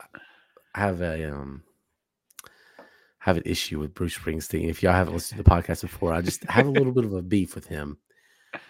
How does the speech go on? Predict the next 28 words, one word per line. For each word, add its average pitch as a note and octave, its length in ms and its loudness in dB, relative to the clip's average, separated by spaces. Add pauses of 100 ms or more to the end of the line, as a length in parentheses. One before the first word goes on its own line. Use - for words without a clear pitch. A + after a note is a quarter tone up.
(220)
It's G2+ 180 2
not D3 140 10
a E3+ 40 8
political B2 420 8
thing, G2 280 6
so - 140 -2
don't F#2 140 0
go F#2+ 120 6
there E2+ 140 2
with D#2+ 160 -6
it, D#2 100 -4
y'all. D#2 340 -2
Just, - 300 -8 (100)
he's G2 180 -4
just, A#2+ 240 -4 (500)
he A2+ 120 4
thinks D#3 240 6
he's C3 120 6
Bob A#2 260 12
Seger, A#2+ 320 10
and G#2+ 80 10
he's F#2 160 6
not G2+ 200 4
Bob F#2 200 2
Seger. D#2+ 400 -2 (140)
That's F2+ 180 -8
just - 160 -8
my, F2+ 220 0